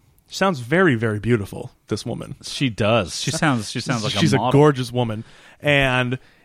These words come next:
Speaker 1: she tells MacGyver, "Bring me to this warehouse." It's like a very nondescript warehouse.
Speaker 2: Mm-hmm.
Speaker 1: So MacGyver gets over there, and so as he drives away, we see what we assume, we see it very briefly, a car drives past and starts tailing Mac's cab, and it's Pete.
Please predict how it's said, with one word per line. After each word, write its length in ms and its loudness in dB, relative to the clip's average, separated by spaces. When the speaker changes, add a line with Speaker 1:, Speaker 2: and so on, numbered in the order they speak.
Speaker 1:
she 400 0
tells 340 2
MacGyver, 760 2
"Bring 180 4
me 100 4
to 120 -4
this 240 0
warehouse." 640 -4
It's 140 -10
like 120 -4
a 60 -6
very 180 2
nondescript 600 -2
warehouse. 560 -6
Speaker 2:
Mm-hmm. 180 -2
Speaker 1:
So 160 -2
MacGyver 420 2
gets 200 -2
over 180 2
there, 320 4
and 220 -4
so 100 2
as 120 2
he 60 0
drives 300 2
away, 240 2
we 140 0
see 360 0
what 160 2
we 120 2
assume, 500 2
we 120 -4
see 220 0
it 60 2
very 200 4
briefly, 500 0
a 80 -8
car 260 4
drives 300 0
past 420 -2
and 140 -10
starts 280 -2
tailing 640 0
Mac's 380 0
cab, 420 -6
and 160 -4
it's 80 -6
Pete. 320 -2